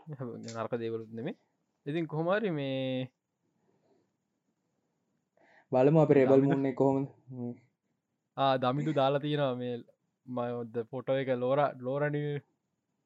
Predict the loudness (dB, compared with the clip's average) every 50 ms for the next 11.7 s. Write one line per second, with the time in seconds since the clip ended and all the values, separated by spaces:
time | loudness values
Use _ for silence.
0 | _ _ -6 -4 -2 0 0 0 0 0 -2 -4 _ _ _ _ -6 -2 0 2
1 | 2 4 6 6 6 6 4 2 -2 -4 -4 -6 -8 -6 -6 -6 -4 -4 -4 -4
2 | -4 -4 -4 -6 -8 -6 0 2 4 4 6 6 6 6 4 2 -2 _ -8 -8
3 | -8 _ -4 -2 -2 -2 -2 -2 0 2 2 2 2 2 0 0 0 0 2 2
4 | 2 2 2 -2 -6 -8 -12 -14 -14 _ _ _ _ _ _ _ -6 -4 -2 0
5 | 2 2 4 4 2 2 0 0 0 2 2 2 2 2 0 -2 -6 -6 -8 -8
6 | -10 -12 _ _ _ _ _ _ _ -2 0 0 0 0 -2 0 0 0 2 2
7 | 0 0 0 -2 -2 -2 -2 -2 -4 -6 -6 -4 -4 -4 -4 -2 -2 0 0 0
8 | 0 -2 -2 -4 -6 _ _ _ _ _ _ 0 2 2 4 4 2 2 2 0
9 | 2 2 2 2 0 _ -2 0 0 0 -2 -4 _ 0 0 0 0 0 -4 _
10 | _ _ _ _ _ _ _ _ -2 0 0 0 0 0 0 0 0 0 -2 -4
11 | -2 -2 0 0 2 2 2 2 2 0 -2 -4 -4